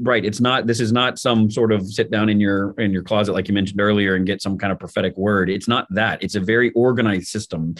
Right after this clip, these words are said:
There, there are, uh, clear boundaries you don't go beyond, right? It's not just anything goes. It's not sit down and tell me what you think about the, the passage, uh, but it's certainly beyond just the, uh, the, the bare facts or the bare details that are there in the, in the text itself. It's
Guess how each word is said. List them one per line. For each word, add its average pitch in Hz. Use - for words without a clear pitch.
There, 113
there 113
are, 120
uh, 107
clear 156
boundaries 117
you 95
don't 107
go 113
beyond, 107
right? 90
It's 92
not 110
just 107
anything 113
goes. 95
It's 85
not 101
sit -
down 98
and 95
tell 101
me 98
what 95
you 101
think 98
about 92
the, 90
the 95
passage, 113
uh, 101
but 117
it's -
certainly 117
beyond 104
just 104
the, 90
uh, 87
the, 98
the 95
bare 95
facts 92
or 67
the 90
bare 90
details 85
that 87
are 85
there 85
in 90
the, 87
in 90
the 82
text -
itself. 76
It's -